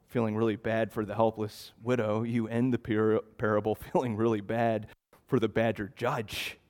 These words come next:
As a parent, you know just what he's going through. Our children have meditated upon this passage. They know how to ask a question ten million times to get what they want. Now, how are we to apply this passage?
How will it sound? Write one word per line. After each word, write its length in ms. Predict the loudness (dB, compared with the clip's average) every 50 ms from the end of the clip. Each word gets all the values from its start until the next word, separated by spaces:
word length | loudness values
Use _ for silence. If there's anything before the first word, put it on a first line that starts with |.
| _ _ _ _ _ _ _ _ _ _ _ _ _ _ _ _ -4
As 80 | -2
a 60 | -2 -2
parent, 440 | 0 2 6 6 8 8 8 6 4 2
you 100 | 2 4
know 180 | 4 4 4
just 320 | 2 2 2 0 0 2 0
what 140 | 0 2
he's 160 | 2 0 -2 0
going 320 | 2 2 4 4 4 2
through. 280 | 0 -2 -4 -2 0 2
Our 120 | 2 0
children 600 | 0 -2 0 0 0 2 2 2 2 2 2 0
have 200 | -2 -4 -2 0
meditated 640 | 2 2 4 4 2 2 0 0 -2 0 0 -2
upon 340 | -4 -4 -2 0 0 2 2
this 160 | 0 -2 -4 -8 -14
passage. 600 | -14 -8 -6 -6 -6 -4 -6 -8 -8 -8 -6 -4
They 140 | -2 0
know 220 | 2 2 2 2 4
how 160 | 4 2 2
to 240 | 2 0 -4 -4 -2
ask 260 | -2 -2 -2 -2 -4
a 60 | -6
question 500 | -2 4 6 6 6 4 2 0 -2 -2
ten 340 | -2 -4 -4 -4 -2 -2 0
million 300 | 0 2 2 2 0 -2
times 460 | -2 -2 -2 0 0 0 0 -2 -6
to 100 | -8 -2
get 180 | 2 2 4 4
what 180 | 4 2 2
they 100 | 0 -2
want. 580 | 0 0 0 0 0 0 -2 -4 -6 -12 -18 -20 -20 _ -20 -20 _ _ _ -20 _ _ -20 -20 -20 -20 _ _ _ _ _ _ _ _ _ _ _ _ _ _ _ _ _ _ _ _ _ -20 -20 -20 _ _ _
Now, 300 | 8 10 10 10 10 6 0 -16 -20 -20 _ _ _ _ _ _ _ _ _ _ _ _ -20 -18 -8 2
how 200 | 4 4 6 6
are 100 | 6 4
we 140 | 4 4 4
to 160 | 6 6 6
apply 460 | 6 4 4 6 6 8 8 8 6
this 200 | 4 2 -4 -6
passage? 920 | -8 -8 -4 -4 -2 -2 -4 -6 -8 -12 -12 -12 -14 -18 -20 -20 -20 -20